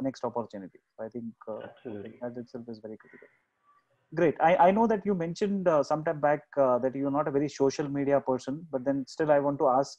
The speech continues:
Speaker 1: uh, you know, uh, do you publish your work onto social media? If yes, uh, maybe you can, you know, let, for the benefit of our audience, you know, mention, uh, what are those, uh, Instagram handles or, you know, whatever, uh, you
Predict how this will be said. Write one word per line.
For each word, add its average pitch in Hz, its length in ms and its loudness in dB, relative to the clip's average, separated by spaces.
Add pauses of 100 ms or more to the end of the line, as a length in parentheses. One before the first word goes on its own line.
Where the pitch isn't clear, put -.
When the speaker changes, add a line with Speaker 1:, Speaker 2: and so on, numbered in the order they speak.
Speaker 1:
uh, 120 260 2
you 123 60 -8
know, 131 200 -2 (480)
uh, 127 140 2
do 127 140 -2
you 160 120 2
publish 147 380 0
your 151 120 2
work 139 280 2
onto 135 500 0
social 139 280 -4
media? 135 500 0
If 135 160 -2
yes, 131 400 -2
uh, 120 200 0 (100)
maybe 127 140 -4
you 131 60 -4
can, 123 240 -6 (540)
you 123 80 -4
know, 139 60 0
let, 135 180 0 (100)
for 139 120 6
the 131 180 6
benefit 147 380 0
of 156 160 -2
our 135 180 2
audience, 139 460 0
you 123 40 -2
know, 120 120 -4
mention, 131 640 -4 (520)
uh, 127 200 2
what 143 260 4
are 165 80 4
those, 143 360 0
uh, 123 280 2
Instagram 143 500 0
handles 127 340 0
or, 127 120 0
you 127 80 -2
know, 151 80 -2
whatever, 131 540 0
uh, - 40 -4 (240)
you 135 160 -2